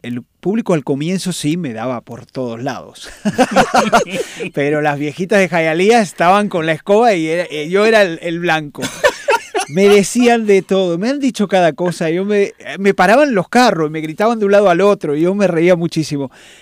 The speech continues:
Pero el público con el tiempo entendió que,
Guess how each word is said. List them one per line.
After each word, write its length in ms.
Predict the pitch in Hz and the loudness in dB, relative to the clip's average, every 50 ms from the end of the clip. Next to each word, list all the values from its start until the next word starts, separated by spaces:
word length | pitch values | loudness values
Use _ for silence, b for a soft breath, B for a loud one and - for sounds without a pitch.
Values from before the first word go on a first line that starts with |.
| B B B _ | B B B _
Pero 640 | - 170 175 170 175 175 170 165 165 165 165 160 160 | 0 0 2 2 2 2 2 2 2 4 4 4 2
el 140 | 156 165 165 | 2 0 0
público 340 | - 214 247 254 262 - 214 | -2 0 0 0 0 0 0
con 140 | 185 202 190 | 0 2 0
el 100 | 180 180 | 0 0
tiempo 300 | - 196 214 202 226 226 | 0 -2 -2 0 -2 -2
entendió 440 | 214 170 190 175 165 175 185 196 190 | 0 0 0 0 0 0 0 0 -2
que, 480 | - - 180 180 156 143 135 - - | -2 -2 -2 0 0 -2 -2 -4 -8